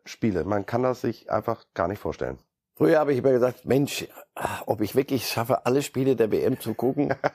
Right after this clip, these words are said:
Speaker 1: <laughs>
Speaker 2: Jetzt kann ich Ihnen schriftlich versichern.
Speaker 1: Das wird nix.
Speaker 2: Nein.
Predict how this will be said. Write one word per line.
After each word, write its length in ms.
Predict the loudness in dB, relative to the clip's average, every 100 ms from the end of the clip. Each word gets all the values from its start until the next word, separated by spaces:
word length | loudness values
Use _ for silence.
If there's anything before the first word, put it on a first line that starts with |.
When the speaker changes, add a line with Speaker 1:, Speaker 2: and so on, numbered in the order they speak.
| 0
Speaker 1:
<laughs> 300 | 0 _ _
Speaker 2:
Jetzt 360 | 2 2 2
kann 180 | 0 2
ich 180 | 2 0
Ihnen 360 | 0 2 0 -4 -14 -20 -20 _ _ -20 -16
schriftlich 640 | -2 0 0 -2 -4 -4
versichern. 480 | -6 -2 2 4 4
Speaker 1:
Das 120 | 4
wird 160 | 2 0
nix. 240 | -4 -4 _
Speaker 2:
Nein. 480 | -8 0 2 2